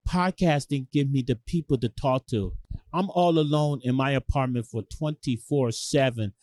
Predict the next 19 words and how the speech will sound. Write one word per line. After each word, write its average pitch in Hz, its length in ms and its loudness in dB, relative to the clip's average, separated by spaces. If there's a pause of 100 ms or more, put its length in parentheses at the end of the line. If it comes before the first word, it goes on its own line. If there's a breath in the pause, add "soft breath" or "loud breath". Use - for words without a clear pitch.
(180 soft breath)
when 135 160 4
I'm 131 120 2
not 131 240 0
here 117 500 0 (220 soft breath)
or 127 120 4
when 139 160 4
I'm 135 100 4
not 131 260 0
in 135 120 4
a 127 80 4
cruising. 127 440 2 (420 loud breath)
I 214 200 0
consider 185 640 2 (100)
this 165 200 2
place, 110 460 -2 (320 soft breath)
I 180 180 -2
consider 190 420 2
Podcast 151 760 -2
Movement. 101 320 -4